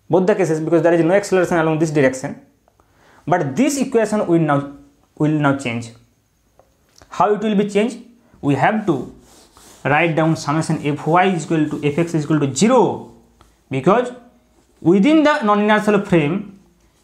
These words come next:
you are not aware about the acceleration of this train or of this frame. So you have to use summation F X is equal to zero. And with this concept, you have to write down now T sine theta minus M A, because it is in the negative x direction.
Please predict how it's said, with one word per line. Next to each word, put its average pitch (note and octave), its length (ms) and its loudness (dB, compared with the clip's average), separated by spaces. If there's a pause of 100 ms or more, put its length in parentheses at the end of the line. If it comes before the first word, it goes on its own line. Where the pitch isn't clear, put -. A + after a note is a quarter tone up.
(120)
you D3 120 2
are C#3+ 120 2
not D#3 360 0
aware E3+ 320 4
about D3 240 0
the C3+ 60 -2
acceleration D3+ 520 -4
of B2+ 120 -6
this C#3 220 -8 (1080)
train C3+ 380 0 (320)
or C3+ 100 0
of C3 100 0
this C3+ 120 -4
frame. - 440 -2 (260)
So D3 120 0
you C#3 40 6
have G3 160 0
to G3 60 2
use F3+ 240 0
summation C#3 320 -4
F - 120 -4
X G#3 180 -6
is C3 120 -6
equal B2+ 180 -6
to B2 140 -6
zero. F#3 360 0 (760)
And D#3+ 160 2
with F3+ 160 0
this C#4 200 0
concept, A3 580 0 (300)
you D3 120 -2
have F#3 180 0
to G3+ 60 -2
write F#3 240 0
down F3+ 220 0
now D3+ 220 0
T F#3+ 100 0
sine A#3 340 0
theta C#4 160 0
minus B3+ 440 0
M G#3+ 120 0
A, C3+ 120 0
because D#3 240 -2
it E3 100 -2
is E3 80 0
in D#3 80 -4
the D#3+ 60 0
negative G3+ 320 2
x D#3 160 0
direction. B2 440 -4